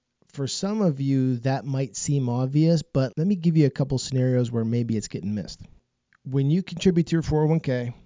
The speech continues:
not all, but most companies offer a match, and they're, they come in different formulas, but let's just say, for example, your company will match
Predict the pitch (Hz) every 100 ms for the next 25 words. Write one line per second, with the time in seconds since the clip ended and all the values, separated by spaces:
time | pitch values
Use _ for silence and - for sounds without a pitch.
0 | - - 131 147 175 - 139 131 131 139
1 | - - 135 147 147 170 - 139 131 135
2 | 135 131 - - - 123 120 123 117 107
3 | 87 - - - 160 143 143 143 139 143
4 | _ _ _ _ - 139 - 185 185 147
5 | 147 160 147 135 123 120 117 117 110 -
6 | _ _ _ _ 143 151 151 - - 151
7 | - - 135 131 131 127 123 139 180 -
8 | 156 147 139 107 - _ _ _ 139 143
9 | - 139 139 135 123 120 120 117 117 113
10 | 85 -